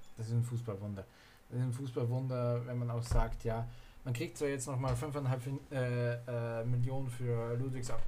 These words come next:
Ludwig Augustinussen, der für mich sowieso der größte Knecht von allen ist. Was der damals abge-, äh, gesagt hat wegen Bremen, ich weiß gar nicht mehr den normalen Wortlaut, aber es war,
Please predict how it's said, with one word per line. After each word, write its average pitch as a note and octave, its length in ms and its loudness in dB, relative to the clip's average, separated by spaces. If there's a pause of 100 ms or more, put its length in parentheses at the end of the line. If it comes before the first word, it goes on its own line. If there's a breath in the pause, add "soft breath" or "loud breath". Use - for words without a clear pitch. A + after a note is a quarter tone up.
Ludwig C#3+ 420 4
Augustinussen, D#3+ 1200 2
der B2 120 0
für B2 100 -2
mich B2 220 4
sowieso B2+ 260 -2
der A#2+ 80 4
größte A#2+ 300 -2
Knecht A#2+ 340 0
von A#2 160 -4
allen A#2+ 220 0
ist. C3 200 -4 (1080)
Was A#2+ 160 2
der A#2+ 120 6
damals A2+ 220 12
abge-, A#2+ 480 4
äh, A2 760 0
gesagt A#2 420 -2
hat A#2+ 120 0 (380)
wegen A2 160 -6
Bremen, A#2+ 240 -2
ich A#2 160 -4
weiß A#2+ 220 0
gar A#2+ 80 -2
nicht A#2+ 100 0
mehr A2+ 100 -6
den A2 140 -6
normalen A2 480 -4
Wortlaut, G#2+ 380 -8
aber G#2 160 -8
es G#2 160 -12
war, A2 180 -6